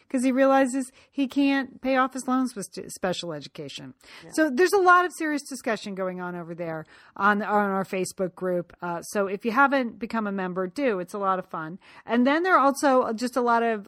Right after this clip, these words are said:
Speaker 1: um, pictures of Poldark with no shirt on. And, <laughs> um,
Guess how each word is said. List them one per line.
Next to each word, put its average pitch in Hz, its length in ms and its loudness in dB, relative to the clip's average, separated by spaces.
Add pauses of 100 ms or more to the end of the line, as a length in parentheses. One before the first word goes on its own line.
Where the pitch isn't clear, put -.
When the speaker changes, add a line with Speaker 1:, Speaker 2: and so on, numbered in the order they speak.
Speaker 1:
um, 202 280 -2
pictures 226 400 -8
of 190 100 -12
Poldark 233 480 0 (100)
with 226 180 -6
no 220 120 -4
shirt 220 260 -2
on. 226 200 2 (500)
And, 233 400 4 (340)
<laughs> 214 200 -14 (120)
um, 220 300 0